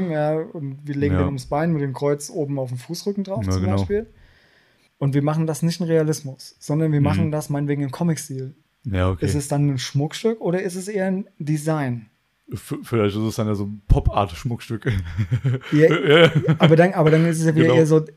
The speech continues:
Speaker 1: das Bild dahinter.
Speaker 2: Ja.
Speaker 1: Ja, weil
Speaker 2: Ja,
Speaker 1: dann sieht's ja nicht
Speaker 2: das
Speaker 1: aus
Speaker 2: Design,
Speaker 1: wie ein
Speaker 2: ja,
Speaker 1: Schmuck.
Speaker 2: dann ist
Speaker 1: Also
Speaker 2: es,
Speaker 1: ich
Speaker 2: genau.
Speaker 1: will wirklich versuchen,
Speaker 2: Ja.
Speaker 1: ähm, zum Beispiel, äh, hier von dem Film Herr der Ringe gibt's doch diesen komischen Stern, wie heißt der? Aaron-Stern, keine Ahnung.
Speaker 2: Wie, ja, ich,
Speaker 1: Ne?
Speaker 2: ja, ja, genau.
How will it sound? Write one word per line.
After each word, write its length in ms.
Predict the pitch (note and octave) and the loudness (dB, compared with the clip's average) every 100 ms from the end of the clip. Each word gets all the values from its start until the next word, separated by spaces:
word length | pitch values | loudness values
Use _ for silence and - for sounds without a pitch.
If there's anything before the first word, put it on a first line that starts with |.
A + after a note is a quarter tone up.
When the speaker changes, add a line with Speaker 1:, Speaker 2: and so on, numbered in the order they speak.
| - | -6
Speaker 1:
das 240 | C#3 B2+ | -4 -4
Bild 400 | - G#3 G3 - | 0 0 0 0
dahinter. 260 | C3+ C3 G#2+ | 0 4 4
Speaker 2:
Ja. 220 | G2 A#2+ | 4 2
Speaker 1:
Ja, 160 | - F2 | 0 4
weil 80 | |
Speaker 2:
Ja, 120 | A#2+ C3+ | 6 8
Speaker 1:
dann 120 | D3 | 6
sieht's 180 | E3 F3 | 4 2
ja 40 | |
nicht 100 | E3 | 4
Speaker 2:
das 80 | - | 4
Speaker 1:
aus 60 | D#3+ | 4
Speaker 2:
Design, 320 | B2+ C3+ B2 | 6 6 6
Speaker 1:
wie 120 | G2 A2 | 4 6
ein 40 | |
Speaker 2:
ja, 60 | B2 | 6
Speaker 1:
Schmuck. 200 | G#2 - | 6 4
Speaker 2:
dann 60 | G#2 | 2
ist 60 | |
Speaker 1:
Also 160 | G#2 D#3 | 0 0
Speaker 2:
es, 120 | E3+ | -2
Speaker 1:
ich 100 | - | -4
Speaker 2:
genau. 280 | G#2 G2 F#2 | -2 -2 -4
Speaker 1:
will 300 | F#3 C#3+ D#3+ | -8 -2 0
wirklich 240 | D#3+ E3+ F3 | 0 -2 -4
versuchen, 540 | D#3+ D3 E3 E3+ - - | -4 -2 0 0 -2 -4
Speaker 2:
Ja. 320 | F#2 F#2 F#2 - | 0 0 -2 -2
Speaker 1:
ähm, 380 | C#3+ C#3+ C#3+ C#3+ _ _ _ _ _ _ _ _ - - | -2 0 -2 -4 _ _ _ _ _ _ _ _ -20 -12
zum 200 | - C#3+ | -2 0
Beispiel, 380 | D3 - D3+ | 0 0 0
äh, 1040 | C#3 C#3+ - E3 C#3+ C#3 C#3 D3+ D3+ - C#3+ | 0 -6 -14 -12 -12 -12 -12 -16 -20 -20 -12
hier 100 | C#3 | -10
von 180 | C3 D3 | -4 -2
dem 100 | C3 | -2
Film 360 | D3+ D3+ D3 | -2 0 2
Herr 140 | C#3+ D3 | 0 0
der 100 | D3 | 2
Ringe 180 | D3+ | 2
gibt's 140 | C#3+ C3 | 0 -2
doch 80 | C#3 | -2
diesen 220 | C3 C3+ | -2 -2
komischen 580 | D3 C3+ C#3 C#3 G#3+ A3+ _ | -2 -2 -2 -4 -8 -16 _
Stern, 400 | - - D3 D3 | -12 -6 -4 -2
wie 100 | C#3 | -2
heißt 120 | D3 | -4
der? 180 | D3 - | -6 -10
Aaron-Stern, 680 | - D3+ E3+ D#3 C#3 D3+ C#3 | -10 -12 -8 -8 -8 -8 -8
keine 220 | B2 C3+ | -8 -8
Ahnung. 220 | C3 C3 B2 | -8 -6 2
Speaker 2:
Wie, 140 | C3 | 4
ja, 200 | A#2+ B2 | 6 4
ich, 180 | C#3 C3+ | 2 0
Speaker 1:
Ne? 120 | D3 - | -2 2
Speaker 2:
ja, 140 | A#2 A#2 | 6 6
ja, 40 | A#2 | 6
genau. 360 | A2+ A2+ G#2+ | 2 2 0